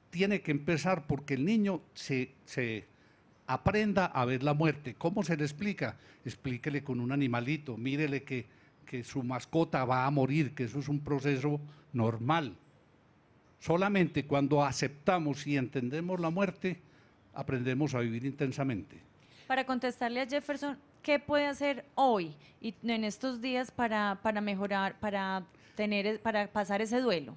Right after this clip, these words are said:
Speaker 1: Revivir.
Speaker 2: Revivir.
Speaker 1: Revivir y revivir intensamente. O sea, recordar absolutamente todo, volverlo a vivir, porque desgraciadamente lo que tratamos de hacer en un duelo es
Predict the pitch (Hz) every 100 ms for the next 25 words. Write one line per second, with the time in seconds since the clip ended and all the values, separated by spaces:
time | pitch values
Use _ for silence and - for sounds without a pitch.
0 | - - 147 156 147 143 165 151 - -
1 | - - - 208 202 202 202 170 - -
2 | - 151 143 151 196 226 - 151 143 143
3 | 135 151 165 165 160 156 156 160 139 -
4 | 92 - - - - - - 160 - 135
5 | 135 131 113 123 151 151 135 123 123 147
6 | 156 147 147 143 165 151 98 - - -
7 | - 139 120 147 165 165 135 143 143 -
8 | - - - 151 143 143 135 139 131 120
9 | 120 117 139 160 165 147 151 139 127 -
10 | 123 127 147 156 127 110 131 156 165 165
11 | 147 139 147 - - 135